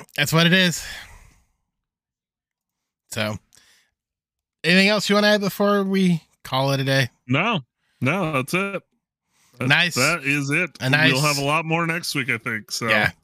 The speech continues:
Speaker 1: a nice, short, quick, and easy episode. I like it. All right. All that being said, check out Bryce's streams throughout the week. He streams, like, Tuesday, Wednesdays, and sometimes Fridays and Saturdays.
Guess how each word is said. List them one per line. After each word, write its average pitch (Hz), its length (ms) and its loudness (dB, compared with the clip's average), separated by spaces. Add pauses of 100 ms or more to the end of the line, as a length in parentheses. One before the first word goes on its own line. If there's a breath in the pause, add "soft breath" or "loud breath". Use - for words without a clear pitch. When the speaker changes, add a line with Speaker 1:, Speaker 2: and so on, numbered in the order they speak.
(300 soft breath)
Speaker 1:
a 127 80 0
nice, 156 280 2
short, 165 500 2
quick, 151 260 -2
and 143 100 0
easy 120 280 0
episode. 104 280 -6
I 107 140 2
like 101 240 -4
it. 98 140 -6 (600 loud breath)
All 208 100 2
right. 208 200 0 (380)
All 175 100 4
that 180 100 2
being 170 120 4
said, 165 200 2
check 175 360 0
out 170 340 2
Bryce's 147 400 2
streams 147 580 0 (380 soft breath)
throughout 139 260 2
the 131 80 -6
week. 131 360 0
He 131 160 -2
streams, 127 320 0
like, 123 180 0
Tuesday, 123 400 -2
Wednesdays, 117 540 -2
and 113 120 -6
sometimes 117 400 -2
Fridays 117 440 0
and 110 180 -4
Saturdays. 110 500 0